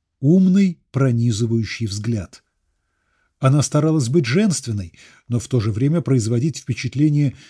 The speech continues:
не только внешностью, но и всем окружением своей жизни. Портретами, старинной мебелью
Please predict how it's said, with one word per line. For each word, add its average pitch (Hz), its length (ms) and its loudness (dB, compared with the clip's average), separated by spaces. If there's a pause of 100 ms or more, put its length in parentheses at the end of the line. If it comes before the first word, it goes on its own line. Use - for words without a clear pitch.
(140)
не 139 160 4
только 131 340 0
внешностью, 123 680 -2
но 120 120 0
и 117 40 0
всем 131 300 -2
окружением 123 580 -2
своей 131 300 -2
жизни. 104 440 -4 (380)
Портретами, 135 720 0 (220)
старинной 170 500 2
мебелью 135 580 2